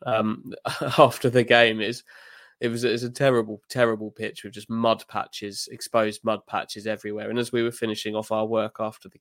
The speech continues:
game, just sat in the stand, um, you know, those kind of U V light things that they roll out,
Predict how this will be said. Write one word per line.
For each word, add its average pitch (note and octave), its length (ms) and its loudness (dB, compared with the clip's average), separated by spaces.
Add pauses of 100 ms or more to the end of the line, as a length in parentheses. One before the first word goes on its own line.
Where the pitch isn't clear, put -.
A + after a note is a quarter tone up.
game, G#2+ 360 -6 (100)
just - 180 -10
sat F#2+ 180 -2
in G#2 80 -8
the F#2+ 80 -12
stand, G2 480 -6 (160)
um, A2 360 -4 (580)
you A2+ 100 -2
know, A2+ 120 6
those A2 200 0
kind A2 220 0
of G#2 160 -8 (240)
U A2 220 -6
V G#2+ 200 -6
light A2 320 0 (320)
things G#2 460 -8
that D#2+ 120 -10
they G#2 140 -8
roll G2+ 340 -8
out, G2+ 220 -4